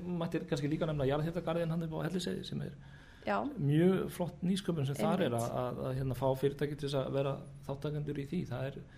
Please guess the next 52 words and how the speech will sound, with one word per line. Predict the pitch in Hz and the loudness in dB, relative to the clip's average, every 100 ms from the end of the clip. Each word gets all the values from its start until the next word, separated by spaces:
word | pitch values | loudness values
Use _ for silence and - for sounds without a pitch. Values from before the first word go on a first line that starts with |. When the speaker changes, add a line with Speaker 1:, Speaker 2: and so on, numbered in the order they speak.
| - - | -18 -6
Speaker 1:
ég | - 127 | 2 4
þekki | 143 127 | 4 4
nú | 143 143 | 4 4
ekki | 147 | 2
mikið | 151 156 | 0 0
til | 170 | 0
þess, | 190 135 | 0 -2
en, | 117 120 127 | -4 -4 -4
en | 127 | -4
maður, | 127 127 127 | -4 -4 -6
það | |
er | 139 | -4
núna | 135 127 | -2 -2
það | 127 | -2
sem | 127 | -2
maður | 135 | -2
les | 139 139 | -2 -2
í | 147 - - | -4 -8 -6
fréttunum, | 151 185 226 | -4 0 0
Speaker 2:
Einmitt. | 151 139 | 0 -2
Speaker 1:
þá | 131 | -2
er | 127 | -2
það | 131 147 - - - - - | -2 -4 -6 -16 -18 -20 -10
afskaplega | 120 139 151 151 143 147 | -8 -6 -4 -2 -2 -2
gott | 147 | -4
dæmi | - 170 147 | -2 -2 -2
um | 131 | -2
svona | 123 143 135 139 | -4 -4 -4 -4
það | 139 | -4
sem | 135 139 | -2 -2
er | |
að | 139 | -2
gerast. | 135 131 - | -6 -8 -8
Speaker 2:
Já, | 294 202 202 - | -4 -4 -4 -4
mjög | 214 202 202 | -2 0 0
áhugavert | 196 214 214 247 - 196 | 0 2 2 0 -2 -2
og | 196 - - - | -2 -6 -16 0
mögulega | 226 226 214 | 6 6 6
einhver | 226 226 - - | 4 2 2 0
tækni | 240 233 233 220 | -2 0 0 0
sem | 226 | 0
að | 220 | 2
við | 220 | 0
getum | - 220 | 0 0
líka, | 214 220 226 220 - - | 0 0 2 2 2 -2
hérna, | 247 233 - 220 220 226 233 - | -2 -2 -2 0 0 -2 -4 0
deilt | 240 - - 247 | 0 -2 0 2
með | 240 247 | 4 2
öðrum | 247 226 - | 2 0 2
þjóðum. | 240 233 185 220 254 - - | 2 2 2 0 -2 -4 -4
Speaker 1:
Ja, | 113 - | -2 -4
algjörlega. | 123 - 156 | -6 -4 -4